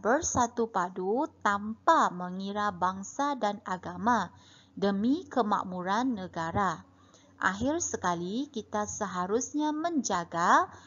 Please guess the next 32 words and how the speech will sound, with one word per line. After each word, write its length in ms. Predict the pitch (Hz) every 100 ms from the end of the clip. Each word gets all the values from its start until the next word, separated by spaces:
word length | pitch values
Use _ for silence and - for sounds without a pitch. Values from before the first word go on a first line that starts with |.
| - -
mengutamakan 1400 | 226 311 392 311 - 202 190 190 185 - 180 185 247 339 - - -
dan 280 | 196 208 208
menghargai 960 | 262 330 320 233 190 175 170 247 262
jati 480 | - 190 190 220 214
diri. 320 | 185 190 180
Menjaga, 480 | 202 220 214 196 180
是 160 | - 208
照 240 | 262 262
顾, 360 | 247 294 330 - - - - 190
mengutamakan, 1300 | 214 254 294 285 277 254 240 247 262 262 294 277 196
我 40 |
们 180 | 180 196
是 180 | - 269
要 140 | 262
优 340 | 240 269 302 302
先 360 | - 302 294
的 120 | 302
考 320 | 240 - 175 180
虑, 340 | 226 320 - - - - -
menghargai, 840 | 226 269 311 285 247 220 - 294
我 40 | 208
们 140 | 175
要 120 | 190
重 360 | 202 - 262 202
视, 400 | 190 - 247 220
oh, 200 | 202 269
珍 320 | 277 214 202
惜 460 | 202 - 208 208 208 - - -
jati 400 | 233 226 302 311
diri 320 | 254 233 233
kita 400 | - 226 - 202
sebagai 520 | 196 190 175 175 190